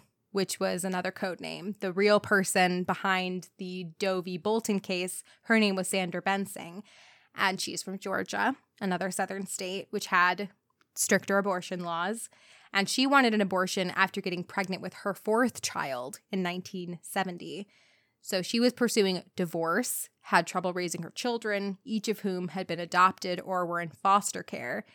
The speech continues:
And she ended up working with the A C L U, which is the American Civil Liberties Union, after she was refused a therapeutic abortion, which is a catch-all term for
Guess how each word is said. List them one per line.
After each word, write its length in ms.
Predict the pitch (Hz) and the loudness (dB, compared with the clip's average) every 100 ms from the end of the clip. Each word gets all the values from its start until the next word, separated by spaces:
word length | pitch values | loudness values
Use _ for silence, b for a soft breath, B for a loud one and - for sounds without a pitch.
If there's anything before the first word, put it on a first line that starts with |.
| b b b _ | b b b _
And 160 | 170 - | -6 -4
she 240 | - 233 | -2 0
ended 200 | 226 202 | 2 2
up 120 | 190 | 0
working 320 | 180 - 175 175 | -4 -4 -4 -4
with 120 | 165 | -4
the 160 | 175 | -4
A 160 | - 190 | -2 -2
C 240 | - 196 | -2 -2
L 160 | 170 180 | -2 -2
U, 560 | 185 247 190 175 180 202 - | -2 0 2 0 -4 -6 -6
which 280 | 180 - | -6 -4
is 200 | 175 170 | -4 -4
the 140 | 180 170 | -6 -6
American 640 | 175 196 208 202 202 196 - | -2 0 0 0 -2 -2 -4
Civil 520 | - 202 180 185 175 | -2 0 2 2 0
Liberties 480 | 175 175 170 170 185 | -2 -4 -6 -6 -4
Union, 640 | 214 208 170 175 202 220 b b b b b _ _ _ | 0 0 0 -2 -2 -4 b b b b b _ _ _
after 280 | 185 190 190 | 4 4 -2
she 240 | - 220 | -2 -2
was 200 | 190 180 | -2 -2
refused 480 | 190 - 240 247 226 | -4 -4 0 0 0
a 140 | 180 175 | 0 0
therapeutic 920 | - 202 208 202 - 185 - - - _ | 2 4 4 2 -2 -2 -2 -4 -12 _
abortion, 640 | 180 - 175 - - 165 214 _ _ | -10 -6 -8 -6 -8 -8 -10 _ _
which 260 | 190 - | -4 0
is 220 | 190 180 175 | 0 2 0
a 340 | 175 175 180 - _ _ | -2 -4 -6 -10 _ _
catch-all 400 | - 262 247 233 | 4 6 6 2
term 400 | - 202 190 190 | 0 -2 0 -2
for 460 | - 185 175 175 | -2 0 2 0